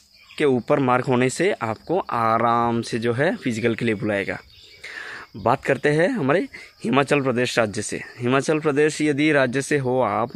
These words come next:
मेरे कोई भी दोस्त हो और एसएससी जीडी कांस्टेबल का एग्ज़ाम दे रखे हो, तो आपका जो जनरल कैटेगरी हो तो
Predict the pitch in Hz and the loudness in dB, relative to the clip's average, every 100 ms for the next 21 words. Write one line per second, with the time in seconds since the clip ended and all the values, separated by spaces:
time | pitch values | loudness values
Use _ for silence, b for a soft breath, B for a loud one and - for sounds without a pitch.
0 | - - 120 123 - 113 110 113 110 113 | -6 -4 -2 -2 0 -2 -2 -2 -2 -4
1 | - 110 127 B B B 113 110 123 120 | -4 -4 -4 B B B -4 -2 -4 -4
2 | 123 113 113 117 120 107 120 113 117 123 | -4 -2 -2 -2 -2 -2 -2 -2 -2 -2
3 | 101 120 120 117 120 - 113 110 - - | -2 -2 0 0 -2 -2 -4 -4 -6 -10
4 | 104 107 - 110 143 B B B B B | -8 -8 -6 -4 -4 B B B B B
5 | - _ 135 127 220 B B B - 101 | -20 _ -2 -2 -2 B B B -8 -4
6 | 120 139 147 131 123 120 117 113 110 113 | -2 -2 -2 -2 -2 -2 -2 -2 -4 -4
7 | 127 170 - | -2 -4 -6